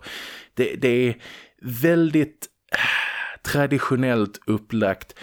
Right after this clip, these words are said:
Men det behöver inte vara ett problem, därför det är en grund som man börjar att bygga på. Har man en bra grund,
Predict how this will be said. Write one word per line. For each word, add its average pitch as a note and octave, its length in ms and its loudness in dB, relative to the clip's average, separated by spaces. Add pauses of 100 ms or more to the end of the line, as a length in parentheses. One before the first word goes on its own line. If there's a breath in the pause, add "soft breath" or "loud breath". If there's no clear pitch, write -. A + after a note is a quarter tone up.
(180 loud breath)
Men D#3 140 0
det F3 180 0
behöver D3+ 840 0
inte D3+ 380 0
vara C3 480 0
ett - 240 -2
problem, A#2 720 0 (100)
därför B2+ 340 0
det C#3 320 0
är A#2+ 200 4
en A#2 260 0
grund A#2 760 2
som A2 180 2
man G2+ 200 2
börjar G2+ 480 4
att E2+ 140 0
bygga F2 520 0
på. - 340 -4 (300 loud breath)
Har D3 220 2
man D3+ 160 2
en C3+ 160 0
bra D#3 320 2
grund, C3+ 600 2